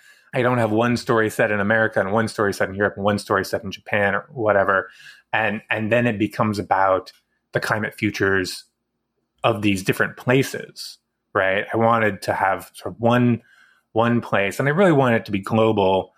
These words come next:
um, and not about, you know, the future of one community. So it's really set at the cop, and what's, you know, what's being debated some decades from now at the cop is kind of the, something that's being explored in every scenario.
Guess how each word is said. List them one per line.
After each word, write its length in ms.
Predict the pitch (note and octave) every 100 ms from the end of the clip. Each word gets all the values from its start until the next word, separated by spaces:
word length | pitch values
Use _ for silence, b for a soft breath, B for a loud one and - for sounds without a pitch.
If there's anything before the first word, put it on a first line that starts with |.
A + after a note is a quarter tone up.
| b b b
um, 340 | G#2 G2 G2 G#2+
and 160 | G2+
not 240 | G2 G2+ G2
about, 420 | G2+ F#2 G2 - _ _ -
you 60 |
know, 140 | G2 G2
the 100 | F#2+
future 400 | - G#2 - F#2+
of 160 | F#2
one 480 | G2 F#2+ F#2 F#2 F#2+ _
community. 680 | - A2+ C#3 A2+ G2 F#2 F#2 b b
So 180 | b A#2+
it's 120 | G#2 C#3
really 240 | E3+ A2+
set 240 | - A#2
at 140 | G2+ -
the 80 | -
cop, 500 | - F#2 F2+ G2 - _ _ _ _ -
and 280 | G#2 F#2+ G2
what's, 400 | G2+ A#2 - - -
you 80 | A2+
know, 100 | F#2+
what's 220 | A#2+ B2+
being 240 | - C3
debated 720 | G#2 F#2+ G#2 A2 G2+ F#2 F#2+ - _ _ _ _ -
some 400 | - G#2+ G2+ G2+
decades 480 | G2+ - F#2+ F#2
from 220 | - G2+ F#2+
now 540 | F#2+ F#2 F2+ F2 -
at 200 | G2 G2+
the 60 | -
cop 440 | - G2+ F2+ - F#2+
is 100 | -
kind 220 | - G#2
of 120 | G2
the, 220 | G2+ G2 - _ _ _
something 300 | - G2+ F#2+
that's 180 | F#2 G2+
being 400 | - F#2 F#2+ F#2 G#2+
explored 500 | - - G#2+ G#2 G2
in 100 | -
every 200 | G#2 F2+
scenario. 720 | - F#2 F#2 G2 G#2 -